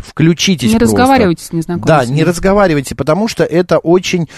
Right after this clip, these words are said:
Speaker 1: а, и очень печально потом, а, заканчивается.
Speaker 2: Мгм.
Speaker 1: Вот Андрей, опять, Андрей, мы страшно рады, что вы подписались. Телефон пришлите, вы книгу хотите?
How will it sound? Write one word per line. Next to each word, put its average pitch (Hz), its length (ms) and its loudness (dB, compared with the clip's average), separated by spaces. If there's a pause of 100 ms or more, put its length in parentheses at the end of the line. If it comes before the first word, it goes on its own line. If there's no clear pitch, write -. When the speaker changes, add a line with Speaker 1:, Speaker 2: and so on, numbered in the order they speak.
(140)
Speaker 1:
а, 127 160 4
и 151 160 0
очень 170 540 0
печально 170 520 0
потом, 147 560 0
а, 127 280 2
заканчивается. 113 800 -2
Speaker 2:
Мгм. 170 340 -4
Speaker 1:
Вот 160 200 0
Андрей, 190 500 0
опять, 147 540 0
Андрей, 160 500 0
мы 160 320 0
страшно 190 600 0
рады, 170 240 0
что - 180 -2
вы 170 80 -2
подписались. 139 800 -2
Телефон 180 560 0
пришлите, 147 580 -2
вы 127 120 -2
книгу 160 360 -2
хотите? 127 760 -4